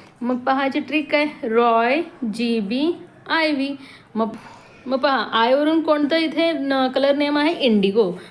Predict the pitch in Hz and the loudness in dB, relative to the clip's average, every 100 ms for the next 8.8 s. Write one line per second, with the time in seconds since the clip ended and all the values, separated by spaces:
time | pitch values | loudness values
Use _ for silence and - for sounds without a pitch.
0 | - 240 269 269 311 302 302 294 320 349 | -10 -2 2 4 2 0 -2 0 -2 -2
1 | 294 269 285 254 233 233 302 247 214 202 | -2 -2 0 0 2 0 0 0 0 0
2 | 220 247 294 269 233 233 233 220 226 311 | -2 -2 -2 0 -2 -2 -4 -2 0 0
3 | 277 233 226 208 208 277 254 214 190 196 | 2 0 0 0 0 -2 0 -2 -2 -4
4 | 196 208 - - - - 294 311 330 359 | -10 -12 -20 -20 -20 -8 0 2 4 2
5 | 349 349 294 285 294 - 220 247 - - | 2 2 0 2 2 2 2 0 -6 -16
6 | - - - 339 320 359 330 269 311 359 | -20 -8 2 4 4 2 2 2 0 -2
7 | 349 302 285 302 311 - 277 220 214 247 | 0 0 2 0 0 -2 0 2 2 -2
8 | - - - - 277 254 220 | -8 -18 -20 -6 0 0 2